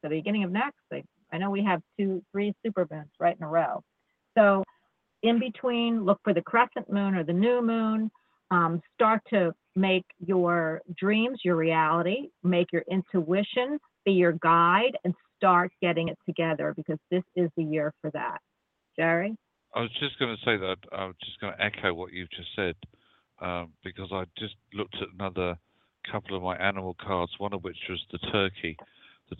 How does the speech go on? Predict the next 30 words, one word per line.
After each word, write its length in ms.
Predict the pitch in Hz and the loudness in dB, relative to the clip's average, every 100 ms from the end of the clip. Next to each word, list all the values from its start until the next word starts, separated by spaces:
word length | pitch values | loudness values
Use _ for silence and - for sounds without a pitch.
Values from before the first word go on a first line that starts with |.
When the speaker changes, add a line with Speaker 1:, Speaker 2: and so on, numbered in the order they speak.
| - | 2
Speaker 2:
turkey 340 | 110 104 107 | 2 2 -4
is 60 | 95 | -6
known 280 | 104 101 98 | -2 -2 -2
as 60 | 92 | -8
the 60 | 98 | -10
giving 380 | - 104 98 95 | -6 -8 -8 -10
away 260 | 92 95 98 | -6 0 6
Speaker 1:
Gobble, 280 | - 190 - | 6 8 8
Speaker 2:
bird. 40 | - | 8
It's 320 | - 349 359 | 8 8 8
Speaker 1:
gobble. 160 | 294 302 | 4 0
Speaker 2:
what 200 | 208 - | -6 -4
do 80 | 98 | -10
you 160 | 98 95 98 - | -10 -12 -12 -8
need, 120 | 98 _ _ _ _ - 277 107 | -8 _ _ _ _ 0 0 2
what 160 | 104 | -2
do 80 | 104 | -2
you 60 | 98 | 0
need 240 | 101 95 | 2 2
to 120 | - 95 | 0 0
let 180 | 95 - - | 0 0 0
go 440 | 104 95 82 80 | 0 2 0 -2
of? 80 | 80 - - | -6 -12 -6
Something 440 | 120 113 127 113 104 | -6 -4 -6 -6 -4
that 100 | 98 | -4
is 120 | 95 | -4
no 180 | 107 107 | 2 2
longer 400 | 101 101 101 98 92 | 4 -2 -4 -6 -6
working, 640 | 98 101 98 - 85 80 _ _ - _ - | -2 -2 -2 -6 -8 -8 _ _ -20 _ -10
you 120 | 95 | -10